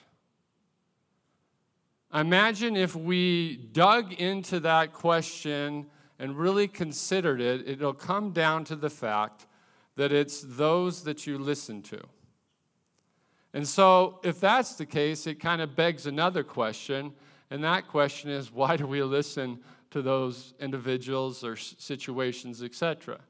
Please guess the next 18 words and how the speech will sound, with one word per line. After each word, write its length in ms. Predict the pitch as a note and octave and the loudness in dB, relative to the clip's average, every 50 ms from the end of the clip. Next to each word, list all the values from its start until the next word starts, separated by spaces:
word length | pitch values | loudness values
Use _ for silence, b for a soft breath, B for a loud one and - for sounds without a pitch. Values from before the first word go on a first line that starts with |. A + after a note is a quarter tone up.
| b b b b b b b b - | b b b b b b b b -14
And 80 | C#3+ C#3 | -12 0
so 420 | - F#3 F#3 F3+ F3+ F3+ F3+ - | 4 6 8 8 6 4 2 -2
I 80 | - E3+ | -4 -2
want 240 | F#3 A3 A3 G#3+ G#3+ | 0 2 2 2 2
to 60 | - | 0
take 140 | G3+ F#3+ F3+ | 0 0 0
just 220 | F#3+ F#3+ F#3+ - | -2 -4 -4 -2
a 60 | F#3+ | -4
minute 300 | F3 E3 E3+ F3 E3+ E3 | -2 -2 -2 -2 -2 -2
to 100 | - D3+ | -4 -4
look 320 | C#3 C#3 D#3+ E3+ E3+ - - | -2 0 -2 -2 -2 -2 2
at 240 | D3+ D3 D3 C#3+ - | 4 4 4 4 2
a 140 | C3+ C3 | 0 -2
few 380 | C3 - - - G#3 A#3 B3+ C4+ | -2 -4 -6 -4 -2 -2 0 0
of 100 | A#3 C3 | -2 0
those 400 | B2 B2+ B2 A#2+ B2+ C3 C3 - | 2 2 4 4 2 0 -2 -2
that 200 | - C3 C3 B2 | 0 0 0 0
maybe 480 | D3+ E3 F3 F3+ F3 F3+ F3 E3 B | 0 0 0 2 2 0 0 -2 B